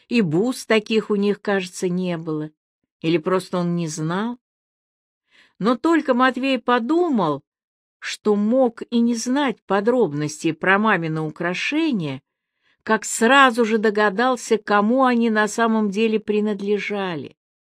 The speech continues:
Ну, конечно, мама ведь писала ему в армию, что это их Маруся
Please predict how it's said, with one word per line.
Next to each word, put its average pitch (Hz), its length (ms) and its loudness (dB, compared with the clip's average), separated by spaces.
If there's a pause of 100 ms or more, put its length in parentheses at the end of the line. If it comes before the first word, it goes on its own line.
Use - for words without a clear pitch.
(500)
Ну, 254 120 -2
конечно, 269 760 2
мама 233 400 4
ведь 220 240 -4
писала 247 560 2
ему 180 300 2
в 165 120 -2
армию, 214 540 0
что 214 200 0
это 247 320 4
их 190 220 2
Маруся 208 840 0